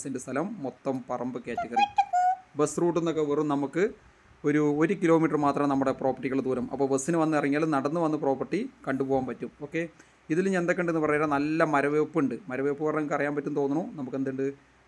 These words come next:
തടിയായി കഴിഞ്ഞാൽ എടുത്ത് വിൽക്കാൻ പറ്റും. ഓക്കെ, അതേപോലെ ദാ പ്ലാവ് കണ്ടോ, ദാ നല്ല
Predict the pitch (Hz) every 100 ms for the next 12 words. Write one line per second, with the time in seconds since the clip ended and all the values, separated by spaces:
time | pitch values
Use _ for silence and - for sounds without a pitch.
0 | _ - 147 156 160 151 147 156 208 156
1 | 139 180 151 127 123 117 143 135 139 135
2 | 139 139 131 135 143 165 160 117 107 120
3 | 113 127 135 147